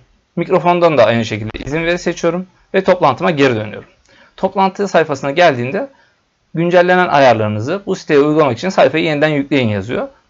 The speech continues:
Buraya tıkladığımda, yeniden yüklediğimde toplantı ayarlarını artık kamera ve mikrofonuma erişilebilir oluyor. Böylece toplantıyı başlatmış oldunuz.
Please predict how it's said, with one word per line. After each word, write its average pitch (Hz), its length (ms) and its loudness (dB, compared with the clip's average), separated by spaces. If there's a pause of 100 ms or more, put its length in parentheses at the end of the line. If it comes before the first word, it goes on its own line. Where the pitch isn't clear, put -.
Buraya 165 240 2
tıkladığımda, 117 680 0
yeniden 135 320 0
yüklediğimde 110 680 -2
toplantı 107 480 -4
ayarlarını 117 500 -2 (320)
artık 180 380 0 (200)
kamera 127 460 2
ve 143 180 -12
mikrofonuma 139 540 -18
erişilebilir 139 580 -14
oluyor. - 260 -20 (460)
Böylece 151 400 -10
toplantıyı 156 520 -10
başlatmış - 460 -8
oldunuz. 165 340 -16